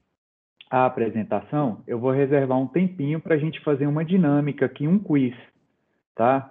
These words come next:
É, e eu tava até combinando aqui antes com a Catiana, ah, o prêmio, né, do vencedor do quiz. A gente já tem o prêmio, né, Catiana? Não vamos no-, no-, só comentar ainda, falar qual é o prêmio, mas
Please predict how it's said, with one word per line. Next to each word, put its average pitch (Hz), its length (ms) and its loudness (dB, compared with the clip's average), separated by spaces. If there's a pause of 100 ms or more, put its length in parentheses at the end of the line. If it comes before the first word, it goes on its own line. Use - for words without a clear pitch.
(140)
É, 113 680 4
e 117 80 -4
eu 123 120 -2
tava 139 240 2
até 170 240 2
combinando 139 560 -2
aqui 123 240 0
antes 135 400 -2
com 123 180 -4
a 110 340 0
Catiana, 123 800 -2 (680)
ah, 117 460 2
o 131 80 -6
prêmio, 175 500 4
né, 196 260 2 (100)
do 123 140 -6
vencedor 127 500 0
do 139 140 -4
quiz. 147 400 0 (640)
A 117 140 -2
gente 127 340 -2
já 143 160 6
tem 151 280 0
o 139 40 -4
prêmio, 165 440 2
né, 175 160 0
Catiana? 131 420 -2
Não 127 100 -2
vamos 123 300 -2
no-, 127 160 -4
no-, 120 320 -6
só 156 140 4
comentar 131 540 0
ainda, 123 200 -2
falar 127 380 0
qual 156 280 2
é 139 80 4
o 139 80 0 (120)
prêmio, 180 580 -2 (640)
mas 147 720 2